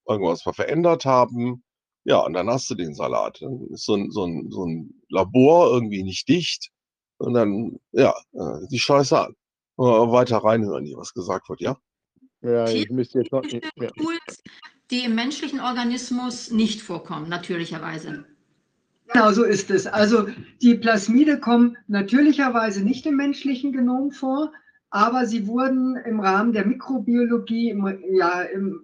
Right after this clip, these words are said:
Speaker 4: der frühen Genetik, wurden sie in den achtziger Jahren, ähm,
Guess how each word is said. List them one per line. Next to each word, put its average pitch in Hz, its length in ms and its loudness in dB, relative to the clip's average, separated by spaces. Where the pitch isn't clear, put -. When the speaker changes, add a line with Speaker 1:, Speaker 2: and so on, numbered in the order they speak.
Speaker 4:
der 202 120 0
frühen 233 400 4
Genetik, 240 800 0
wurden 226 180 -2
sie 233 100 -2
in 214 60 0
den 202 140 2
achtziger 208 540 -4
Jahren, 190 580 2
ähm, 170 760 -4